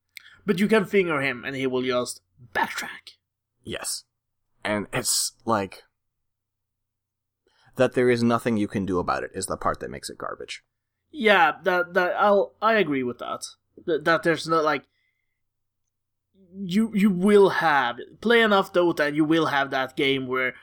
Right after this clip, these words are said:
Speaker 1: the Void just runs away at ten H P, and every time he backtracks, the,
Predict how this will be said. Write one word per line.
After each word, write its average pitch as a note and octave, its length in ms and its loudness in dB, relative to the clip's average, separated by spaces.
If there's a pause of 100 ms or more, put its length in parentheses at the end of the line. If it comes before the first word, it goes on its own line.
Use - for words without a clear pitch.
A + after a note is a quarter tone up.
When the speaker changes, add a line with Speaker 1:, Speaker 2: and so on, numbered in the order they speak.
(140)
Speaker 1:
the D#3+ 100 0
Void E3 340 2
just D3 260 0
runs D#3 280 0
away D3 300 2
at C3+ 200 -2
ten C#3 240 -2
H C3+ 240 -6
P, C#3 180 -2
and C3+ 220 -4
every D#3 340 2
time C#3+ 360 0
he C3+ 80 -6
backtracks, B2+ 720 -4
the, C3+ 180 -12